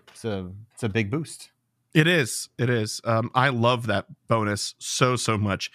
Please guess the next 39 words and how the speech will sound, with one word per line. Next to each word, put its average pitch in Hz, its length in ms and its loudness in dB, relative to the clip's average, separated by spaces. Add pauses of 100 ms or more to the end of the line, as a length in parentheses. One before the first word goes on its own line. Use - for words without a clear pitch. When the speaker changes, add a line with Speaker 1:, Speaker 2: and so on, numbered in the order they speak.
(160)
Speaker 1:
Yeah. - 120 -2
Speaker 2:
Is 123 100 2
it 113 60 0
expensive 117 640 0
to 120 80 -8
take 120 180 0
advantage 120 380 0
of? 180 240 -2
Yes. 113 400 -2
Speaker 1:
Let's, - 240 -12
uh, 85 360 -4
light 95 280 0 (120)
your 82 280 -8 (200)
money 87 320 -6
on 71 140 -10
fire. 71 320 -10
Spend 82 360 -8 (380)
Speaker 2:
That's - 0 -
right. 92 60 -8
Speaker 1:
a - 20 -6
hundred 123 540 0
seventy-five 87 500 -4
dollars 76 340 -6
on 73 120 -12
incubators. 76 600 -14 (260)
Speaker 2:
Hey, 147 400 4
for 165 180 -2
California, 202 680 2
it 165 100 0
was 151 220 0
cold. 117 360 0
We 120 60 2
needed 139 260 2
the 127 80 0
warmth. 110 360 -2
What 123 140 0
can 117 100 0
I 104 100 0
say? 101 340 -2